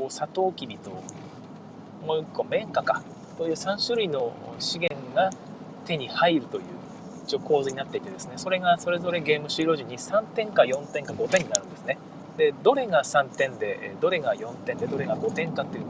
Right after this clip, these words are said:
のは、えー、みんながですね、どれだけ、えー、その綿花とかタバコとかを獲得したかという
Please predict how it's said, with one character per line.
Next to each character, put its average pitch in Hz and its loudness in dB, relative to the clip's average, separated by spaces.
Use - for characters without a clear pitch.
の 107 0
は、 - 6
え - -10
ー、 - -6
み 180 4
ん - -6
な 254 -4
が 170 8
で - 2
す - -4
ね、 - -8
ど 214 0
れ 285 -4
だ - 6
け、 123 6
え 131 -2
ー、 123 -4
そ 151 -4
の 139 -4
綿 151 -4
花 - -6
と - -6
か - 0
タ - -6
バ 120 6
コ 123 -4
と 135 -4
か - 0
を 117 -2
獲 - 4
得 170 2
し - 0
た 175 4
か 147 2
と 117 -6
い 110 -4
う 107 -8